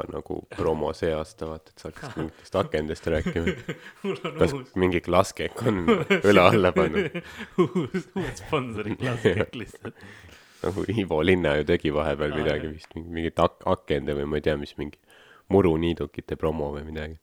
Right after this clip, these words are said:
Speaker 2: Oli vist jah mingi veider asi, mis sa ei mõtle, et aa, Ivo Linna teeb
Speaker 1: Jah.
Speaker 2: seda promo nagu.
Speaker 1: <laughs> Kuradi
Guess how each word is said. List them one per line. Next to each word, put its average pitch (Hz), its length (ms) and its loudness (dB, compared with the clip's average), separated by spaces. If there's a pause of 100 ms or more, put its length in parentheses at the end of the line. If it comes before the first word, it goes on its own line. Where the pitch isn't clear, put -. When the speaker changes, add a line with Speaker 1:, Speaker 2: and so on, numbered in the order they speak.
(120)
Speaker 2:
Oli 135 240 -10
vist 110 240 -16
jah 120 100 -6
mingi 113 240 -8
veider 107 400 -6
asi, 104 220 -10
mis 95 100 -20
sa - 80 -20
ei 101 80 -14
mõtle, 101 240 -16
et - 80 -18
aa, 117 140 -10
Ivo 113 240 -8
Linna 107 260 -10
teeb 85 160 -16
Speaker 1:
Jah. 82 220 -2
Speaker 2:
seda 87 240 -14
promo 85 260 -18
nagu. 92 300 -20
Speaker 1:
<laughs> 82 100 -16
Kuradi 85 300 -8